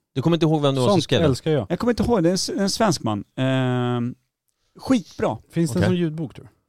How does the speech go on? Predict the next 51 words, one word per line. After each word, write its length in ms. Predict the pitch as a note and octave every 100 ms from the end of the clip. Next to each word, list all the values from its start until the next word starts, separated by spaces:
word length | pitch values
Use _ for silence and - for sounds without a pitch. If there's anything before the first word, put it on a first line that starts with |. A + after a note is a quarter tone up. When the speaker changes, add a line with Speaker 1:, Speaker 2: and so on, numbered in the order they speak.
| _ _ _ _
Speaker 3:
Det 80 | -
tror 160 | - A#2+
jag. 80 | G#2
Speaker 1:
Gör 40 |
det 60 | F#2+
Speaker 3:
Magnum 260 | - F#2+ F3
Speaker 1:
säkert. 120 | E3+
Speaker 3:
Opus. 340 | B2+ A2+ - -
Speaker 1:
Hur 100 | B2
gammal 300 | C3+ C3 B2
Speaker 2:
Okej. 40 |
Speaker 1:
skulle, 160 | B2 E3
när, 280 | D3 C#3+ D#3+
när, 220 | D3+ C#3+
när 200 | E3 D3+
kan 140 | B2+ C#3
den 80 | C3+
ha 80 | B2
släppts 360 | - A2+ -
då? 180 | - E2+ - -
Typ? 120 | -
Speaker 3:
Ingen 180 | A3 G#3+
aning. 300 | G3+ G#3+ -
Det 100 | C#3
kan 140 | F#3+ F#3
vara 120 | E3
allt 280 | G3 F3+ -
från 180 | D#3
liksom 320 | C3 B2 A#2+ C3
Speaker 1:
<laughs> 0 |
Speaker 3:
sent 360 | B2+ C3+ A#2+
sextiotal 760 | - C#3 - C3+ C#3 D#3 A#2+ G#2 -
Speaker 1:
Okej. 220 | A#2 B2+
Speaker 3:
till, 200 | A#2 A#2
eh, 120 | A2
tvåtusen 920 | - - B2+ - A#2+ - A2+ G#2+ G#2 - -
tjugo. 440 | - D#3 G2 D#2+ - _ -
Speaker 2:
Aha. 60 |
Speaker 3:
Alltså 160 | B2 B2
jag 80 | C#3+
vet 140 | -
inte, 140 | B2+ C#3+
jag 120 | C#3+
fick 140 | D#3
låna 260 | D#3+ C#3+ D3
den 120 | C3 -
av 300 | A#2+ A2+ G#2+
min 140 | A#2 A2+
polare 260 | B2+ A#2
Koffe. 460 | A2 A2+ - A#2 G2+ - _ _
Eh, 380 | A2 G2+ G2 -